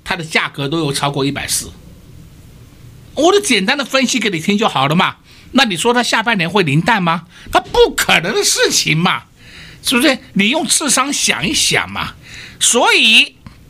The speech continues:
被动元件会不会好，你自己想吧，好不好？你们不要一天到晚看它一天的涨跌啊，看一天的涨跌好像是，哎呦，不涨，不涨就不行了，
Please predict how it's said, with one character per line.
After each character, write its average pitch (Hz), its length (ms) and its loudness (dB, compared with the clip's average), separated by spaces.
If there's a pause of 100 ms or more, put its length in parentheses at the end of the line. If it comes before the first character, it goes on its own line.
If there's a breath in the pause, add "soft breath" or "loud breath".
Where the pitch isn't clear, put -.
被 349 260 4 (160)
动 254 340 2
元 190 300 2
件 247 240 2
会 269 180 4
不 240 60 -2
会 233 100 4
好， 117 380 -4 (100)
你 127 160 -4
自 - 140 0
己 170 80 6
想 - 200 -2
吧， - 200 -12 (280)
好 131 140 0
不 165 80 2
好？ 170 240 2 (300 loud breath)
你 196 100 2
们 320 180 6
不 415 100 0
要 415 120 2
一 381 60 -4
天 349 160 0
到 320 80 2
晚 208 80 -2
看 254 180 0
它 254 180 0
一 330 100 2 (160)
天 392 240 0
的 370 100 0
涨 120 340 -4 (100)
跌 107 320 0 (380 loud breath)
啊， 254 120 0
看 320 260 -2
一 311 40 -6
天 294 140 -6
的 294 80 -4
涨 185 160 0
跌 202 120 0
好 - 180 -2
像 214 120 2
是， 226 100 -2
哎 339 100 2
呦， 392 80 4 (340)
不 480 80 2
涨， 359 240 0
不 466 140 -2
涨 277 160 0
就 392 80 -4
不 392 100 -4
行 254 200 0
了， 254 120 -2